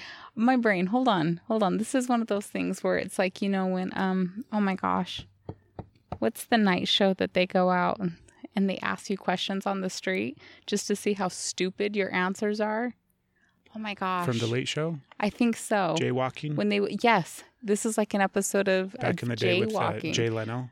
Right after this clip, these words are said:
Speaker 1: Because <laughs> I'm just like, "What's a vehicle? What's not of this <laughs> world?" All of a sudden my brain just broke and I can't form <laughs> thoughts. Off-world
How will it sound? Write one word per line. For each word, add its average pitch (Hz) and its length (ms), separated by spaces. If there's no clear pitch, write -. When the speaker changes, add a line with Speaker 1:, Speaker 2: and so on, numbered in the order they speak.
Speaker 1:
Because 190 440
<laughs> - 40
I'm 233 260
just 220 180
like, 214 160
"What's 294 220
a 381 120
vehicle? 226 680
What's - 260
not 277 240
of 214 200
this 233 240
<laughs> 165 40
world?" 262 380
All 254 80
of 254 60
a 262 40
sudden 240 240
my 214 120
brain 196 320
just 190 240
broke - 360
and - 160
I - 60
can't 202 420
form 214 280
<laughs> - 0
thoughts. - 520
Off-world 202 1200